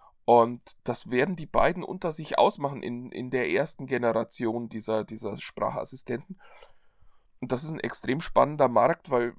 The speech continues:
also ich sehe das bei mir zu Hause, wir nutzen das inzwischen für ganz, ganz viele Anwendungen.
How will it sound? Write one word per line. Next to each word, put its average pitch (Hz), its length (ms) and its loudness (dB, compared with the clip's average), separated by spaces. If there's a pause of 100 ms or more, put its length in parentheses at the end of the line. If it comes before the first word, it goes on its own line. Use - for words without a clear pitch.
also 131 140 -2
ich - 160 -4
sehe 170 160 0
das 175 180 2
bei 131 140 4
mir 160 160 -2
zu 160 160 -2
Hause, 143 320 0
wir 139 80 0
nutzen 180 340 -4
das 147 180 -4
inzwischen 156 400 -10
für - 160 -8
ganz, 165 360 -6
ganz 156 200 -6
viele 156 300 -6
Anwendungen. 160 640 -10